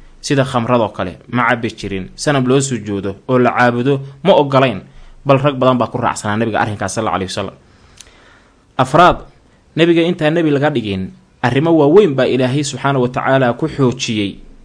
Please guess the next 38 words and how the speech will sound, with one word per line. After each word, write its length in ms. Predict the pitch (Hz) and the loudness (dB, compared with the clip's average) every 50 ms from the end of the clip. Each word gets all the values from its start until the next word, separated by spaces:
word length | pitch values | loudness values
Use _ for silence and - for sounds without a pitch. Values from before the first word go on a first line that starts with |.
| - - | -10 -2
oo 120 | - 123 120 | 0 0 0
ku 120 | 123 131 | 0 -4
tusinaysa 680 | 123 131 117 - - 180 175 143 117 - 110 95 87 - - _ _ _ - | -6 -6 -4 -2 0 0 0 0 -2 -4 -6 -8 -10 -12 -16 _ _ _ -12
mustaqbalkiisa 680 | 139 - - 156 131 131 131 120 - 120 107 - 117 | -8 -4 -2 -2 0 0 0 -2 -2 -4 -6 -4 -2
weynankiisa. 640 | 107 113 113 113 107 95 95 - 90 - - - - - - - - - - - - | -2 -2 -2 -2 -4 -6 -8 -10 -12 -12 -12 -14 -16 -18 -20 -20 -20 -20 -20 -20 -12
Safarkii 500 | - - 180 175 180 180 - - - 156 | -6 -2 -2 0 0 0 0 0 0 2
labaad 260 | 151 151 151 160 160 | 2 4 4 4 4
oo 80 | 160 139 | 2 2
uu 180 | 120 139 156 185 | 2 0 -2 -2
u 40 | |
sii 180 | 180 - 147 127 | -2 -2 -2 -2
socday 360 | 120 - 110 107 123 123 120 | -2 -2 -4 -2 0 0 0
Shaam, 380 | 117 - 151 147 127 101 85 - - _ _ _ _ _ _ - | 0 0 0 0 0 0 -4 -10 -16 _ _ _ _ _ _ -2
darsigii 340 | 170 170 131 - 160 156 147 | -2 -2 -2 0 -2 -2 -2
kan 200 | 147 175 165 147 | 0 0 -2 -2
ka 120 | 135 175 | -2 -2
horreeyana 320 | 165 151 143 147 147 139 131 | -2 0 0 0 0 2 2
waa 100 | 131 127 | 0 0
ku 120 | 165 170 | -2 -4
soo 160 | 160 - 147 | -4 -2 -2
sheegnay 380 | 127 - - 127 123 135 156 160 | -2 -2 -2 -2 -2 0 0 0
oo 260 | 151 117 101 95 - - - _ _ _ _ _ _ - | 2 0 0 -2 -6 -12 -20 _ _ _ _ _ _ -2
daruur 360 | 127 127 131 151 160 170 160 - - - - _ _ - - _ _ _ _ - | 2 4 4 6 4 4 2 0 -6 -14 -20 _ _ -20 -20 _ _ _ _ -2
ayay 260 | - 131 147 160 151 - | 0 2 2 2 2 2
ahlu 200 | 143 139 135 131 | 2 0 0 0
siyarku 360 | 135 180 175 143 139 - 175 | 0 0 -2 -2 -2 -2 -2
waxay 200 | 175 160 156 135 | -2 0 -2 -2
sheegaan 440 | 135 - 123 110 101 95 92 92 92 - - _ _ _ | -2 -2 -4 -4 -4 -4 -6 -8 -10 -14 -20 _ _ _
inuu 180 | - 147 147 139 | -4 -2 0 0
Ilaahay 280 | 120 135 135 131 143 | 0 0 0 0 -2
ku 140 | 139 139 156 | -2 -2 -2
hareeyo 380 | 143 131 127 120 120 120 127 123 | -2 0 0 0 2 2 2 0
oo 40 | 120 | 0
ku 100 | - 147 | 0 -2
hooseeyo 340 | 139 127 113 - 120 113 107 | -2 -2 -2 -2 -2 -4 -4
subxaanahu 360 | 104 - - - 127 131 123 | -4 -4 -2 0 0 2 2
wa 60 | 113 107 | 0 -2
tacaala. 340 | - 107 101 104 98 90 | -2 -2 -2 -2 -2 -4